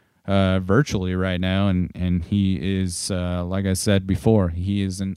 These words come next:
unreal musician. And, uh, I think we should, I think we should get into this thing.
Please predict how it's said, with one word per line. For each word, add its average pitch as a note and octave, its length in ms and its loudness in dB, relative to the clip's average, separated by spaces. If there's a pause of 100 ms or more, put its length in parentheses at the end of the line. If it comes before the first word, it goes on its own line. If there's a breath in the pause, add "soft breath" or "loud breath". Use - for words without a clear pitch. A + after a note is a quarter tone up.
unreal B2+ 1600 0 (300)
musician. G2 840 2 (360)
And, F#2 600 -2
uh, F#2 400 0
I F#2+ 120 -4
think A2+ 180 0
we G#2+ 80 4
should, F2+ 440 -2 (380 soft breath)
I F#2+ 80 -4
think A#2+ 180 2
we G#2 100 4
should F#2 200 -8
get G#2 240 0
into G#2 260 0
this F2+ 200 -2
thing. G#2+ 400 0